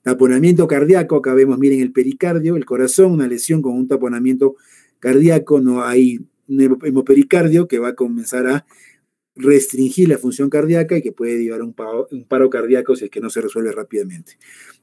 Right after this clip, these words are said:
Y obstrucción de la vía aérea, ¿no? Y hemos visto siempre mantener la vía aérea permeable. Acá, por ejemplo, vemos un hemotórax a tensión con desplazamiento del mediastino hacia el otro lado, que lo vamos a ver ahorita. Muy bien.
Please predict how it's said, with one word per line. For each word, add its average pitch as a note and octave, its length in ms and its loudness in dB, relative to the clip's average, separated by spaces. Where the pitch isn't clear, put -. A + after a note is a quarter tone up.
Y F3 80 4
obstrucción D#3 520 4
de D3 80 6
la B2+ 120 6
vía B2 220 4
aérea, A2 380 -4
¿no? C3 120 -4
Y D#3 40 -2
hemos C3 160 -4
visto C3 220 -4
siempre D3 340 0
mantener B2 360 -4
la B2+ 100 0
vía A#2+ 180 0
aérea B2 320 0
permeable. G#2+ 760 -8
Acá, C3+ 200 0
por C3+ 100 2
ejemplo, D3 240 4
vemos C#3+ 260 4
un C3+ 140 0
hemotórax C3+ 400 0
a E3 80 2
tensión G3+ 580 2
con B2 160 -4
desplazamiento B2 600 -2
del B2 120 2
mediastino A#2 440 -6
hacia B2 140 -12
el A2 60 -10
otro C3 160 -4
lado, D3 200 0
que A#2+ 100 -8
lo G#2+ 80 -12
vamos G#2+ 220 -16
a G3+ 40 -20
ver G#3+ 120 -6
ahorita. F3 320 -18
Muy D3+ 100 2
bien. A#3 240 4